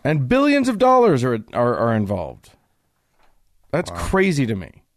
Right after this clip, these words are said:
Speaker 2: I
Speaker 1: More
Speaker 2: mean,
Speaker 1: than
Speaker 2: of
Speaker 1: a, more,
Speaker 2: course.
Speaker 1: more than a billion dollars.
Speaker 2: <coughs> I mean, you say it, but the, of course. Of course. I mean, think of just all the shitty, racist,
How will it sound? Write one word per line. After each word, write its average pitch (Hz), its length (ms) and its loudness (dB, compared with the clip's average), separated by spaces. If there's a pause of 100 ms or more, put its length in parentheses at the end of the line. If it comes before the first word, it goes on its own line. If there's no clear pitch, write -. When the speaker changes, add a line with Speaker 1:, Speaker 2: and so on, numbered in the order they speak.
(720)
Speaker 2:
I - 60 -2
Speaker 1:
More 180 100 2
Speaker 2:
mean, 220 80 2
Speaker 1:
than 220 120 2
Speaker 2:
of 165 120 -2
Speaker 1:
a, 143 40 -6
more, 185 120 4
Speaker 2:
course. 233 280 0
Speaker 1:
more 220 220 2
than 247 140 0
a 202 40 0
billion 196 480 2
dollars. 98 580 -4
Speaker 2:
<coughs> - 40 -20
I 139 60 -14
mean, 143 80 -8
you 131 80 -8
say 117 220 -6
it, 90 200 -14
but 90 180 -20
the, 95 120 -18
of - 160 -20
course. - 420 -20 (760)
Of 151 140 -18
course. - 380 -6 (200)
I 135 60 -10
mean, 165 160 -6
think 208 160 -8
of 202 60 -12
just 170 240 -12
all 143 220 -4
the 143 340 -8 (2750)
shitty, 143 580 -4
racist, 131 800 -6